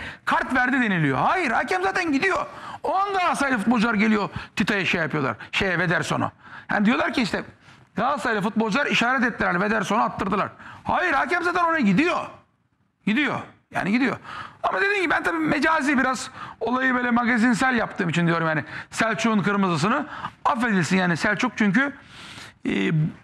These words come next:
bu hareketi yapacak bir oyuncu değil. Bu, ama Galatasaraylı futbolculara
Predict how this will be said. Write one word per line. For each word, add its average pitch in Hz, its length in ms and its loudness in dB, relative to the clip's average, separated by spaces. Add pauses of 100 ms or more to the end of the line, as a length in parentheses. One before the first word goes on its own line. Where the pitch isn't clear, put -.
(120)
bu 240 240 4
hareketi 233 320 0
yapacak 233 300 2
bir 226 80 2
oyuncu 240 300 2
değil. 208 340 0 (800)
Bu, 202 120 0 (640)
ama 220 320 0 (440)
Galatasaraylı 220 520 0
futbolculara 214 760 0